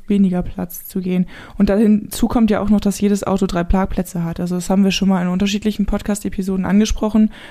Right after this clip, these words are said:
Und Kerstin hat hier auch nochmal wieder bestätigt, dass ein Parkplatz zu Hause da ist, einer bei der Arbeit und einer beim Einkaufen.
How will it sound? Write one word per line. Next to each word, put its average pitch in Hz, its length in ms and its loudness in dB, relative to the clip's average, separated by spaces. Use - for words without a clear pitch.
Und 190 80 0
Kerstin 196 360 2
hat 185 100 0
hier 180 180 0
auch 190 80 2
nochmal 196 380 4
wieder 196 340 0
bestätigt, 208 640 0
dass 190 140 -2
ein 185 200 0
Parkplatz 196 420 0
zu 180 140 0
Hause 208 300 2
da 202 240 0
ist, 196 320 -2
einer 190 240 2
bei 185 120 -2
der 180 140 -2
Arbeit 196 280 0
und 190 120 -4
einer 185 200 0
beim 185 140 -2
Einkaufen. 208 640 -2